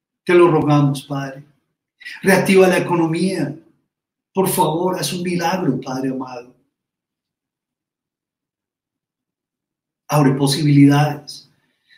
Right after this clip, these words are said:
a los que están en, en un desempleo tremendo. Y permite, Señor, que sigas tú, Señor, en medio de nosotros, solidarizándote con el necesitado, Padre. Bendito seas por tu gran amor.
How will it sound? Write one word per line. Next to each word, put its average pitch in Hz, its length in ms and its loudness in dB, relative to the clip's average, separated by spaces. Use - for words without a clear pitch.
a 151 60 -6
los 147 160 4
que 151 80 -2
están 147 320 2
en, 147 520 2
en 139 160 0
un 147 120 4
desempleo 143 760 2
tremendo. 143 540 2
Y - 60 -16
permite, 202 440 2
Señor, 190 460 -2
que 165 140 2
sigas 185 460 0
tú, 240 260 2
Señor, 190 440 0
en 170 80 -2
medio 175 160 -4
de 180 80 0
nosotros, 165 800 -4
solidarizándote 151 1300 0
con 135 200 4
el 127 180 4
necesitado, 123 1400 -6
Padre. 120 460 -16
Bendito 143 420 2
seas 147 400 0
por 143 200 -4
tu 143 140 -2
gran 127 260 0
amor. 127 500 -6